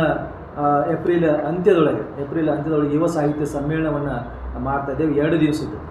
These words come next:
ಇವತ್ತು ಕರ್ನಾಟಕದ ಬಹಳಷ್ಟು ಯುವ ಬರಹಗಾರರು, ಆ, ರೂಪುಗೊಂಡಿದ್ದಾರೆ. ಅದು ಕವಿಗಳಾಗಿ, ಆ, ಬ-, ಸಾಹಿತಿಗಳಾಗಿ, ಕಥೆಗಾರರಾಗಿ ರೂಪುಗೊಂಡಿದ್ದಾರೆ. ಅಂಥವರೆಲ್ಲರನ್ನ ನಾವು ಈ ಸಂಘ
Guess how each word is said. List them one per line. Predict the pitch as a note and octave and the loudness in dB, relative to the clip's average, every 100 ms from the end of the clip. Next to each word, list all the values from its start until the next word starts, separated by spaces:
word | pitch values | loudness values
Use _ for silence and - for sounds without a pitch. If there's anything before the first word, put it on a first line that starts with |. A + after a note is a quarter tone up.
| - - - - | -16 -16 -10 -4
ಇವತ್ತು | E3+ E3+ F#3 F3+ E3+ - - - - | 0 8 8 8 4 -2 -8 -8 -4
ಕರ್ನಾಟಕದ | E3 G3+ G3+ G3 G3 F#3+ | 0 2 4 4 6 4
ಬಹಳಷ್ಟು | C#3+ F3 G3 - A3 G3+ C#3 - C#3 | 4 4 2 6 8 8 8 0 2
ಯುವ | F3 G3+ | 4 6
ಬರಹಗಾರರು, | E3 E3+ F3 E3+ E3 D#3+ D#3 D3+ D3+ - - C#3 | 6 4 4 4 2 2 2 0 -4 -10 -10 -2
ಆ, | C#3+ | 0
ರೂಪುಗೊಂಡಿದ್ದಾರೆ. | D3 E3+ C#3+ D3 C3+ A#2 A2 - - - - | 4 4 2 0 0 -2 -6 -10 -16 -12 -6
ಅದು | C#3+ C#3 | -4 0
ಕವಿಗಳಾಗಿ, | D#3 E3 E3+ D#3 D3+ C#3 C#3 C3 C3 - - C3 | 4 6 6 4 2 0 -2 -4 -6 -14 -14 -8
ಆ, | C3+ | -4
ಬ-, | C3+ D3+ D#3 | 0 0 0
ಸಾಹಿತಿಗಳಾಗಿ, | D3 D#3 E3+ E3+ D#3+ D3 C#3+ | 0 2 2 2 2 2 2
ಕಥೆಗಾರರಾಗಿ | C3+ D3 F3 F3+ F3 D#3+ D3 | 0 0 4 4 4 2 0
ರೂಪುಗೊಂಡಿದ್ದಾರೆ. | C#3+ E3 E3+ D3 C#3+ C3 C3+ - - - | 2 0 0 -2 -2 -2 -4 -6 -10 -6
ಅಂಥವರೆಲ್ಲರನ್ನ | D#3 D#3+ F3 E3+ G3 A3 A3 G#3+ F3 - - - - D#3 | -4 0 4 6 6 6 6 6 4 2 -6 -12 -10 -2
ನಾವು | E3 E3 | 0 2
ಈ | E3 E3+ | 2 2
ಸಂಘ | E3 E3+ F3+ | 2 0 0